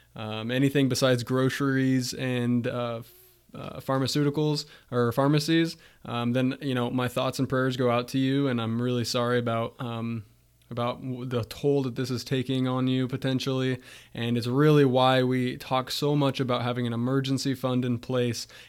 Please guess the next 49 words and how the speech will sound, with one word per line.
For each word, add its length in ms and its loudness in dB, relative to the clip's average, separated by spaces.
and 240 -2
we're 140 0
really 340 4
seeing 300 0
that 160 -2
play 300 0
out 360 0
currently 680 0
and 280 -4
among 240 0
people 340 -4
that 100 2
are 80 0
close 340 -2
to 180 -2
us, 260 -4
um, 640 -4
hearing 300 0
about 220 0
the 60 0
effects 360 0
of, 220 -2
of 160 -4
the 80 -2
shutdown 640 0
and, 180 -2
and 120 -6
everything 260 -2
that's 140 -4
going 320 -2
on. 260 -2
So 180 0
I 60 6
don't 80 6
wanna 140 6
get 200 4
too 160 2
far 240 8
into 300 6
it. 140 0
Let's 180 0
take 160 2
a 60 2
step 320 0
back 240 2
real 100 0
quick. 340 -2
Washington 540 2
State. 380 -2